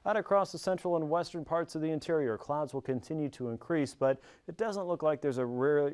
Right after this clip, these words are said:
a very good opportunity for a whole lot of wet weather north of the Alaska Range. Things will be cool. They may be breezy at times, but high pressure should win the day there. As you look at the weather map today,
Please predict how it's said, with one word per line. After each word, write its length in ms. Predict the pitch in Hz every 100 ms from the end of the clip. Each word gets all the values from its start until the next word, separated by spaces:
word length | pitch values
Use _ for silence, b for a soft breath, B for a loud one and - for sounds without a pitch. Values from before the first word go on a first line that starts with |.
| -
a 60 | 127
very 320 | 127 147 135
good 240 | 120 143
opportunity 560 | 131 120 120 143 131 123
for 220 | - 117
a 40 |
whole 240 | 110 143 135
lot 200 | 127 117
of 80 | 113
wet 160 | 123
weather 260 | 123 120 113
north 380 | 113 127 131 123
of 100 | 110
the 60 |
Alaska 440 | 113 113 113 - 110
Range. 300 | 104 101 -
Things 260 | 127 127
will 100 | 123
be 160 | 113 110
cool. 400 | - 151 160 165 B B B -
They 120 | 165
may 160 | 180
be 100 | 151
breezy 420 | 127 147 156 127 123
at 120 | 107
times, 340 | 113 113 113
but 240 | - 123 -
high 200 | 120 139
pressure 340 | 131 135 -
should 240 | 117 127 110
win 200 | 113 107
the 100 | 101
day 180 | 107 104
there. 280 | 110 95 92 _ _ _ _ _ -
As 120 | 117
you 80 | 117
look 160 | 135 131
at 60 |
the 60 | 117
weather 220 | 123 131
map 240 | 123 113 -
today, 320 | 120 123